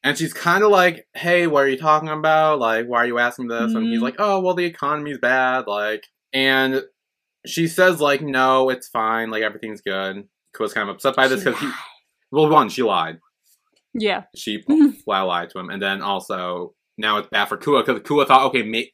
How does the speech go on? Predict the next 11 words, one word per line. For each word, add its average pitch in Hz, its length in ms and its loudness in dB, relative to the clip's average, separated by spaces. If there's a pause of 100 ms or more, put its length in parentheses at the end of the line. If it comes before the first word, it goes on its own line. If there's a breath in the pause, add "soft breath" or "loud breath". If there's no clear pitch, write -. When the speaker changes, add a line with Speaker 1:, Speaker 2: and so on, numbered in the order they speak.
Speaker 1:
that 131 260 4
could 139 140 0
be 123 80 2
the 123 100 -2
only 113 220 -2
reason 107 260 -2
why 104 220 0
Leon 98 580 -4 (300)
has 101 220 0 (160)
deeds," 87 440 -4
which - 360 -8